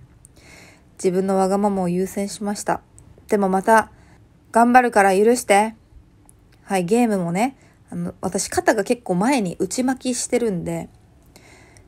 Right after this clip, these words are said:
ゲームもあんまりやってほしくないって言ってたんですけど、しっかりやってました。で、トレーナーさんね、私が何食べたか、まあ、都合のいい時だけ報告するんですよ。意識が高い時だけ。「これ食べました」とか。でもこういうの食べた時報告しないから、多分、あの、動画で知って、はってなってると思います。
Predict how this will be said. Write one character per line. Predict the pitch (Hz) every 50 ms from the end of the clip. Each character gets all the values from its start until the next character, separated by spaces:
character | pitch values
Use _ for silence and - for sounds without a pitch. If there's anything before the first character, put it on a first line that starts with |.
| _
ゲ | - 240 269 277
ー |
ム | 247 208
も | 185 180 185
あ |
ん | 190 208
ま | 214
り | 208
や | 208 208
っ |
て | 208 -
ほ | 247
し | 247
く | - 226
な | 226 240
い |
っ | 240
て | 240 -
言 | 175 175
っ |
て | - -
た | 185
ん | 170
で | 170
す | -
け | 185
ど、 | 180
し | - - -
っ | _
か | - - 277
り | 285
や | 220
っ | -
て | - 175
ま | 175
し | 175 -
た。 | - - - _ -
で、 | 214
ト | 180 - 185
レ | 180 190
ー | 185
ナ | 190 190
ー |
さ | 180 - 190
ん | 185
ね、 | 190
私 | 185 185 180 196 185 -
が | 196 185
何 | 196 208 208
食 | 196 - 190
べ | 180 180
た | 175 - 180
か、 | - 180 175 - - - - - - - _ _ -
ま | - 90 -
あ、 | - - _ _ _ _ _
都 | - - - 247
合 | 226 285 285 285
の | 294 294 302
い | 311 311
い | 294
時 | 277 220 208 202 180
だ | 196
け | 190 185
報 | 180 196 196
告 | 196 208 196 -
す | -
る | 208 202
ん |
で | 185
す | - 170
よ。 |
意 | 180 180
識 | - - -
が | 175 170
高 | - 180 - 196
い | 165
時 | - - - -
だ | 165 175
け。 | - - - - - -
「こ | - 190
れ | 185 180
食 | 180 180
べ |
ま | 185 196
し | 196 -
た」 | - - 185 180
と | - -
か。 | - - - -
で | -
も | 226 220
こ | - - - 240 220
う | 240
い | 254 247
う | 214
の | 190
食 | 202 233 214
べ | 202 196
た | 175 170
時 | 190 - 185
報 | 175 - 190 196
告 | - 202 -
し | - -
な | 214 208
い | 196 196
か | 165
ら、 | 170 175
多 | - 220 202
分、 | 190 180 180 202 202 180 - - - - - - - -
あ | - 185
の、 | 175 165
動 | 180 196 196 196
画 | 208 202
で | 185 208
知 | - -
っ | - _ -
て、 | - 226 185
は | 180 - - - 269
っ | 311
て | - - - 175
な | 185 190
っ | 180
て | - - 180
る | 170 170
と | - 175
思 | 175 180 185 180 180 -
い | 196
ま | 190 202 208
す。 | - -